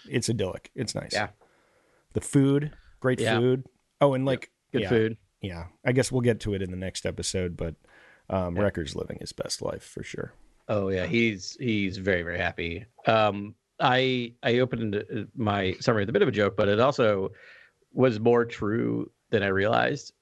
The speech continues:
Speaker 2: So it really is, the opening of this episode is the opening, is the same exact opening of, uh, Indiana Jones and the Temple of Doom, Doom. And I was weirdly in the right spot to notice that because t-, I watched that movie two days before this episode
Speaker 1: Nice.
Speaker 2: aired.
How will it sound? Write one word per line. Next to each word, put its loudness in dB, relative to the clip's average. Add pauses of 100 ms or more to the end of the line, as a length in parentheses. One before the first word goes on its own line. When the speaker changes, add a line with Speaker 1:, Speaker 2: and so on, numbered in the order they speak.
(520)
Speaker 2:
So 4
it 0
really 4
is, 0
the 2
opening 4
of -2
this -2
episode 0
is -2
the 0
opening, -2
is 2
the 0
same 4
exact -2
opening -8
of, 0
uh, 0
Indiana 2
Jones 0
and 0
the 0
Temple 2
of 0
Doom, 2 (380)
Doom. 6 (500)
And 4 (100)
I 4
was 2
weirdly 0 (140)
in 2
the 6
right 2
spot 2
to -2
notice 2
that 0
because 0 (440)
t-, -2
I 4
watched 2
that 0
movie -4
two -4
days 0
before 0
this -4
episode 0
Speaker 1:
Nice. 2
Speaker 2:
aired. -10